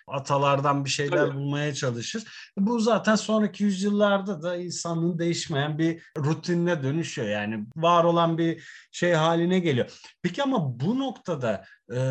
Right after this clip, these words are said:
Speaker 1: herkes zaten hemen hemen böyle iken Kikero'yu ayıran ya da işte öne çıkaran unsurlar neler oluyor? Şimdi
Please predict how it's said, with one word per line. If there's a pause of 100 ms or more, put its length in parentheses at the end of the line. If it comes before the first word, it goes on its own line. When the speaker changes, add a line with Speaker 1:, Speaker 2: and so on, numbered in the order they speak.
(100)
Speaker 1:
herkes
zaten
hemen
hemen
böyle
iken (140)
Kikero'yu (180)
ayıran (400)
ya
da
işte
öne
çıkaran
unsurlar
neler
oluyor?
Şimdi